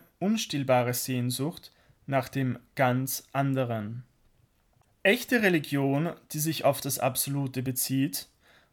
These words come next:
unterscheidet sich wesentlich von Quasi- oder Scheinreligion,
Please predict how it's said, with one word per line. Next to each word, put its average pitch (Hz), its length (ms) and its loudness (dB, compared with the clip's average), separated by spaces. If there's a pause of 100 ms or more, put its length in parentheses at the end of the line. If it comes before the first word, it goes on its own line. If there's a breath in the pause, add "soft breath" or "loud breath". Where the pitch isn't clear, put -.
unterscheidet 175 680 4
sich - 260 -4
wesentlich 131 800 -2
von 139 260 -2 (120)
Quasi- 127 680 2 (100)
oder 147 200 0
Scheinreligion, 123 1040 -2